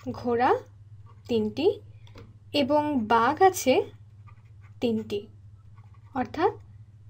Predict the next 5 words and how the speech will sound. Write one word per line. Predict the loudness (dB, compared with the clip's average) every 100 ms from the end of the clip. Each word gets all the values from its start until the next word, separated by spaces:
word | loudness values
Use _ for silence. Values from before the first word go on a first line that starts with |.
| -20 -20 -20 -20 -20 -20 -20 -20 -20 -20 -20 -20 -8
অর্থাৎ | 0 2 2 2
এরা | 2 2 2
হচ্ছে | -2 0 -2 0 -4
একই | -2 -4
সংখ্যক, | -4 -8 -8